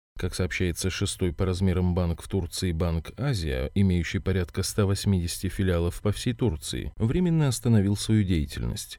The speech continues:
Официальная Анкара, в общем-то, не сильно скрывает, что причиной тому послужила связь данной банковской структуры с движением Фетуллаха Гюлена.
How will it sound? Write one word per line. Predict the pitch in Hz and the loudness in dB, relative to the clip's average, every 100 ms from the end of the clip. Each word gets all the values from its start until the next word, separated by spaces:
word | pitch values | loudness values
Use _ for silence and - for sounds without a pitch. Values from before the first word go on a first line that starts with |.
| _ | _
Официальная | - 151 - 190 180 | -2 0 0 2 6
Анкара, | 156 - 135 143 | 4 4 2 2
в | 127 | 2
общем-то, | - 135 120 | 2 0 2
не | 156 | 2
сильно | 156 185 113 90 | 2 4 4 4
скрывает, | - 95 82 82 76 | 2 2 4 2 0
что | - 95 | 0 2
причиной | 101 98 - 95 90 | 4 2 0 0 2
тому | 95 92 | 2 2
послужила | 104 - 104 92 101 | 0 0 0 4 2
связь | 101 101 95 85 | 2 2 2 0
данной | 85 90 85 87 | 0 2 4 2
банковской | 82 90 85 87 - 101 | 2 0 0 -4 -2 -4
структуры | - 120 - 175 165 160 | -2 -4 -2 -2 0 0
с | 104 101 | 0 2
движением | 113 98 113 120 131 135 | 4 4 4 4 4 0
Фетуллаха | - 117 104 90 - 113 | -2 -2 0 0 0 0
Гюлена. | 113 139 117 71 | 2 2 2 0